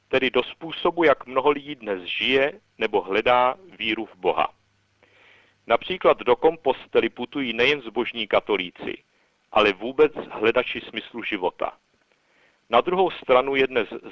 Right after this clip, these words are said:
zřejmý odklon od tradičních církví s jejich pevným systémem neměnných pravd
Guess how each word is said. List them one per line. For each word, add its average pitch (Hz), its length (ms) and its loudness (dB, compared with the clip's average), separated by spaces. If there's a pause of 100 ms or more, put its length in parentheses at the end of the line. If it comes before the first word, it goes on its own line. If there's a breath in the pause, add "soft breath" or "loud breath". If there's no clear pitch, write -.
zřejmý 131 460 -2 (100)
odklon 135 720 0 (120)
od - 220 -2
tradičních 113 600 -2 (220)
církví 113 580 -6
s 113 40 -4
jejich 107 220 -2
pevným 117 440 -4 (100)
systémem 117 560 -4
neměnných 104 500 -6
pravd 101 360 0